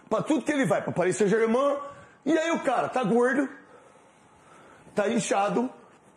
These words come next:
e aí vocês acham que ele, ah, aí o Fernando Diniz, fa-, olha os números do Neymar, não é só do Neymar, Fernando Diniz, se você colocar o número do Dunga,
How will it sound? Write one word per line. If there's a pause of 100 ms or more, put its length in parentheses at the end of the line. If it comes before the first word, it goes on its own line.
(760)
e
aí (100)
vocês
acham (220)
que
ele, (160)
ah,
aí
o
Fernando
Diniz,
fa-,
olha
os
números
do
Neymar,
não
é
só
do
Neymar,
Fernando
Diniz, (300)
se
você
colocar
o
número
do
Dunga,